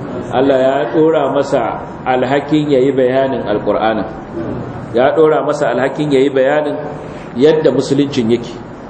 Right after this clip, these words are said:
A hadisi ya tabbata cikin Musnad Imam Ahmad, Sunan Abi Dawud, da, da Jami'u Tirmidhi, hadisi sahihi, a, Ibn Majah da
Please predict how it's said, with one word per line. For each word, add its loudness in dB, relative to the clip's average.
A 0
hadisi 0
ya 4
tabbata 0
cikin -4
Musnad 0
Imam 0
Ahmad, 2
Sunan 2
Abi 0
Dawud, 2
da, -4
da 0
Jami'u 2
Tirmidhi, 2
hadisi -2
sahihi, 0
a, -2
Ibn -2
Majah 2
da 0